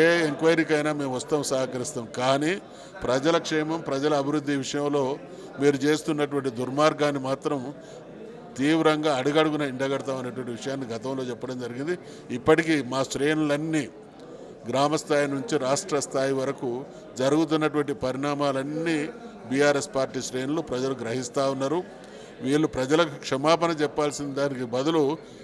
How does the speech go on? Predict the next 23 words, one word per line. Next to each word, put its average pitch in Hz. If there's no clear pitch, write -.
ప్రజల 127
మీద 180
కూడా 175
కక్ష 160
తీసుకునేటువంటి 139
ఆలోచనలు 151
చేస్తూ 131
ఉన్నారు. 143
దీన్ని 143
తీవ్రంగా 135
ఖండిస్తూ 127
ఉన్నాం. 147
ఈ, 135
ఈ 139
ఎంక్వైరీ 139
కాదు, 135
ఇంకే 117
ఏ 165
ఎంక్వైరీ 139
కాదు. 95
ఎన్ని 156
ఎంక్వైరీలు 156
చేసినా 143